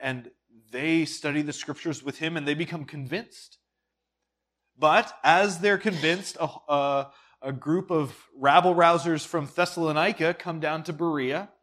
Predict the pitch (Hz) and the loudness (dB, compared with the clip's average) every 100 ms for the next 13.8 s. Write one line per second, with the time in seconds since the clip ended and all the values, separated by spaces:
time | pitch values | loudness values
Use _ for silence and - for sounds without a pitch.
0 | _ _ _ _ 135 139 180 180 202 170 | _ _ _ _ -4 2 2 2 0 0
1 | 147 - 165 170 170 160 - - _ 131 | 0 0 4 6 4 2 -2 -20 _ -2
2 | 127 123 127 123 113 131 135 123 113 - | 0 2 0 -2 -12 -20 -8 -6 -6 -6
3 | 151 147 151 147 135 143 143 165 156 - | -6 -2 -4 -2 2 2 2 -2 -4 -6
4 | 135 139 135 139 131 _ _ _ _ _ | -4 -2 -4 -8 -12 _ _ _ _ _
5 | - 147 170 190 175 156 151 151 143 139 | -2 2 4 4 2 -2 -4 -8 -8 -8
6 | - 160 190 156 139 127 - 160 165 175 | -4 0 0 2 2 2 -2 -4 -4 -8
7 | - 151 120 131 208 - - - _ _ | -8 -8 -2 -2 -2 -8 -20 -20 _ _
8 | _ _ _ _ _ _ _ 139 143 - | _ _ _ _ _ _ _ -6 -4 4
9 | 185 160 165 - 175 180 180 170 151 147 | 6 6 0 0 2 2 2 2 2 4
10 | 156 185 180 151 139 139 190 135 160 165 | 4 4 0 -4 -2 2 2 2 0 0
11 | 156 - _ 151 156 147 _ _ _ - | -4 -16 _ -6 -4 -6 _ _ _ -18
12 | - - 151 175 175 202 180 165 147 156 | -14 -6 -4 -4 -4 -4 -4 -2 -2 -2
13 | 165 151 - - 165 113 107 123 | -4 -8 -8 -6 -4 -4 -8 -10